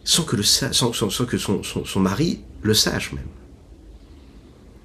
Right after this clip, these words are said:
Quand elle vient voir son mari et qu'elle lui parle de cette idée-là, c'est pas quelque chose qui est venu tout de suite. C'est quelque chose qui est très intérieur, très, très profond,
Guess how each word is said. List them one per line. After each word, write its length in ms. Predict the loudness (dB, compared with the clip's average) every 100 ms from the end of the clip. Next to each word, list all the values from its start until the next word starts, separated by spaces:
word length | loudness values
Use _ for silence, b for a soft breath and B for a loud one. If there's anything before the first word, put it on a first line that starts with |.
| B B B B B B -2
Quand 180 | 0 2
elle 80 | 2
vient 200 | 4 4
voir 140 | 4
son 120 | 2
mari 260 | 0 0 -2
et 40 |
qu'elle 140 | -2 -4
lui 60 |
parle 200 | 0 0
de 60 | 0
cette 220 | -4 -6
idée-là, 320 | -6 -6 -6 -8 -18 -20 -20 -20 B B -6
c'est 100 | -2
pas 80 |
quelque 140 | 0 0
chose 200 | 0 0
qui 140 | 0
est 40 | 0
venu 200 | 0 -2
tout 160 | 0
de 80 | 2
suite. 460 | 0 0 -4 -8 -10 -18 -20 -20 -20 -20 -20 -20 -20 -20 B B B B -16
C'est 100 | -14
quelque 160 | -6 -2
chose 420 | 6 8 8 2 -12 -20 -20 -16
qui 200 | -6 -2
est 80 | 4
très 240 | 6 8 6
intérieur, 420 | 4 6 6 4
très, 160 | 2
très 140 | 2 2
profond, 460 | 2 4 4 4